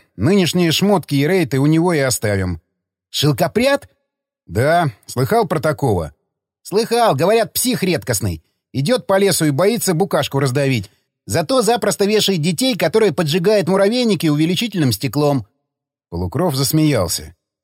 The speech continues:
«Такое, значит, про него слыхал. Что ж, недалеко от истины». «Да мать же его за ногу!» — поморщился вдруг Ходокири. «Опять он!» «Что такое?» Артем обернулся.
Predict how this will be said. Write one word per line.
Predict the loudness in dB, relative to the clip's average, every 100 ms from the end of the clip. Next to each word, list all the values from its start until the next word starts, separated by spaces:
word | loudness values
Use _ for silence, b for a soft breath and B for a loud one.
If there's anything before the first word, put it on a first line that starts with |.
| _ _ _ _
«Такое, | -4 0 2 4 4
значит, | 2 0 -2
про | 0
него | 2 2
слыхал. | 0 -2 0 -2 -4
Что | -6 -4 -2
ж, | -4 -6
недалеко | -2 0 2 0 2 2
от | 2
истины». | 0 -2 -2 -6 -8 -14 _ _ _ _
«Да | -4 0 2
мать | 0 -2 -2
же | -2
его | -2 0 0 0
за | 2 0 0
ногу!» — | -2 -2 -6 -10 _ _ _ -10
поморщился | -2 0 0 -2 -4 -4
вдруг | -2 -4 -4
Ходокири. | -2 -2 -2 -6 -6 -10 _ _ -4
«Опять | -2 0 0 0
он!» | -2 -4 -10 _ _ _ _ _ _
«Что | -12 -2 0
такое?» | 0 0 0 0 -4 _ _ _ _ _
Артем | -8 -4 -2 0
обернулся. | -2 0 -2 -2 -10 -14